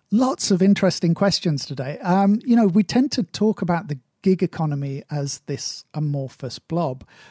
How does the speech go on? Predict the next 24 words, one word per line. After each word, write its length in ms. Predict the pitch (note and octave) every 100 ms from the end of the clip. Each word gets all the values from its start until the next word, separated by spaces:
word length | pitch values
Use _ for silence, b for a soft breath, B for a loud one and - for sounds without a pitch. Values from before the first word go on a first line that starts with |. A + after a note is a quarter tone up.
| B -
Uh, 340 | C#3+ D3 D3 C#3+
we 120 | D3+ D3
tend 280 | E3 D3+
to, 120 | - D3+
to 240 | - D3
kind 220 | - D3+
of 80 | C3+
group 320 | C#3 D3 -
it 100 | C#3+
as 320 | - C3 - -
loose 500 | D3 D#3 D#3 - E3+
or 140 | C3
irregular 640 | C3 C3 C#3+ C#3 C3+ B2+
or 100 | A#2
contract 540 | - D3 C#3+ C#3 - -
employment. 640 | C3 - C#3+ C#3 C#3 - B B B B -
Um, 560 | D#3+ E3 E3 E3 A#3+ _ _ _ _ _ -
as 120 | D3+
I 40 |
said, 300 | D3 F#3 F#3 -
we've 200 | D#3 D3
already 500 | D3 C#3+ C#3+ C#3+ C#3+ A3+
mentioned 440 | D#3 D#3+ D#3+ D3 -
Airbnb. 760 | D3+ C#3 C#3+ C3+ B2+ E3 F#3